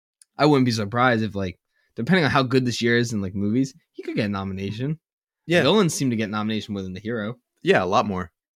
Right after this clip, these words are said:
Speaker 2: A lot, a lot more nominations for villains.
Speaker 1: He, he did a great job. It,
Speaker 2: Mm-hmm.
Speaker 1: this movie's a great, it, like, it
Speaker 2: It,
Speaker 1: was
Speaker 2: it was
Speaker 1: worth all
Speaker 2: great.
Speaker 1: the months of delays
Speaker 2: Yeah.
Speaker 1: and waits.
Speaker 2: Mm-hmm.
Speaker 1: A whole rewritten script.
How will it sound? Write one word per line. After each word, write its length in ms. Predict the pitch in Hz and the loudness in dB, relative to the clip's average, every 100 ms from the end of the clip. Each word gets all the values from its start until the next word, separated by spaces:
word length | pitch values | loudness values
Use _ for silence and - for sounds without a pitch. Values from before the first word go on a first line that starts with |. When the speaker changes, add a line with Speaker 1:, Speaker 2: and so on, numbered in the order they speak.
| _ _ _ _ _ _ _ _ - | _ _ _ _ _ _ _ _ 0
Speaker 2:
A 40 | |
lot, 280 | 107 113 101 | 2 2 -2
a 40 | |
lot 180 | 113 139 | -2 -2
more 100 | 120 | -2
nominations 520 | 104 92 92 87 92 | -4 -4 -6 -8 -8
for 100 | 104 | -6
villains. 400 | 92 92 95 90 _ _ | -4 -4 -6 -10 _ _
Speaker 1:
He, 300 | 117 113 - _ - | 0 0 0 _ -14
he 180 | - 104 | -10 -8
did 200 | 98 95 | -8 -10
a 40 | |
great 260 | - 98 - | -12 -16 -14
job. 280 | 92 95 110 - | -14 -14 -16 -20
It, 140 | 98 - _ - | -20 -20 _ -12
Speaker 2:
Mm-hmm. 220 | 117 120 120 | -10 -8 0
Speaker 1:
this 160 | 180 | 4
movie's 240 | 214 160 117 | 6 4 0
a 80 | |
great, 340 | 95 120 104 92 | -4 -4 -4 -6
it, 220 | 104 98 - - - | -12 -12 -14 -20 -14
like, 140 | 113 - _ _ _ _ _ _ _ | -14 -14 _ _ _ _ _ _ _
it 80 | - | 0
Speaker 2:
It, 40 | 175 | 0
Speaker 1:
was 140 | 165 | 2
Speaker 2:
it 40 | 135 | 2
was 220 | 156 139 | 2 0
Speaker 1:
worth 80 | - | 0
all 140 | 131 | 0
Speaker 2:
great. 180 | 123 127 | 0 -2
Speaker 1:
the 40 | 127 | -2
months 360 | 117 117 120 | -4 -4 -6
of 160 | 120 110 | -8 -6
delays 400 | 110 110 110 104 | -4 -2 -2 0
Speaker 2:
Yeah. 260 | 135 104 120 | 0 0 -2
Speaker 1:
and 160 | 107 | -4
waits. 640 | 104 98 98 101 - - - _ | -2 -2 -2 -4 -6 -8 -10 _
Speaker 2:
Mm-hmm. 220 | 123 127 123 - - | -4 -2 -4 -6 -8
Speaker 1:
A 40 | |
whole 280 | 107 135 127 | 0 2 4
rewritten 500 | 120 120 120 98 117 | 4 4 4 2 0
script. 640 | - - 110 104 101 - | -2 -2 -2 -2 -2 -6